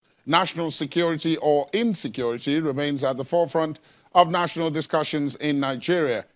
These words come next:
especially in view of continuing incidents which highlight vulnerabilities.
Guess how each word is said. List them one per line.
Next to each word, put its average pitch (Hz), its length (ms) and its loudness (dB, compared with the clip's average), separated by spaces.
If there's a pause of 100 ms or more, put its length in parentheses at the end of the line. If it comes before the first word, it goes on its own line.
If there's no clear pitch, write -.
(180)
especially 135 680 -2
in 123 120 -2
view 139 320 2
of 127 240 0
continuing 151 680 -2
incidents 151 680 -4 (240)
which 131 200 -2
highlight 131 580 0
vulnerabilities. 117 1120 -4